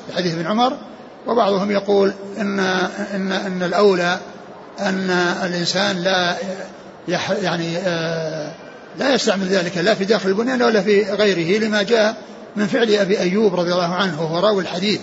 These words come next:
راوي حديث الرسول صلى الله عليه وسلم، وقال: "فننحرف عنها ونستغفر الله عز وجل". ف-، ولا، لا شك أن الإنسان إذا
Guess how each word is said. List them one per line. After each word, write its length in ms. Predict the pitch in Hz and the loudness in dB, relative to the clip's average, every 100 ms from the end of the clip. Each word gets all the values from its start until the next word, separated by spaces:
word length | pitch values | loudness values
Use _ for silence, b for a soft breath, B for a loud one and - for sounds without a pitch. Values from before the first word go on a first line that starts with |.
| - - - - - - - - - - 160 | -8 -16 -18 -18 -20 -20 -20 -20 -20 -10 -2
راوي 240 | 185 196 | 0 0
حديث 280 | 185 196 175 | 0 0 0
الرسول 360 | 185 170 214 | -2 0 0
صلى 80 | 190 | 0
الله 180 | 170 175 | -2 0
عليه 120 | 208 | -2
وسلم، 120 | 170 | -2
وقال: 280 | 160 180 170 | -4 -2 -2
"فننحرف 560 | 160 185 196 196 175 160 | -4 -6 -4 -4 -4 -2
عنها 260 | 185 196 | -2 0
ونستغفر 520 | 202 202 190 185 165 180 | 2 2 0 -2 -2 0
الله 240 | 190 165 | 0 -2
عز 200 | 165 156 | -4 -4
وجل". 300 | 165 160 180 - - - - - - - - - - - - - | -2 0 -2 -4 -16 -18 -20 -20 -20 -20 -20 -20 -20 -20 -20 -6
ف-، 400 | 165 170 160 147 151 - - - - | -2 0 0 -2 -4 -8 -12 -16 -6
ولا، 640 | 254 233 208 202 202 214 | 0 4 4 0 -4 0
لا 120 | 269 247 | 2 4
شك 260 | 233 - | 2 0
أن 200 | 190 190 | -2 0
الإنسان 420 | 185 185 175 208 | -2 -2 0 0
إذا 340 | 185 175 170 | 0 0 -2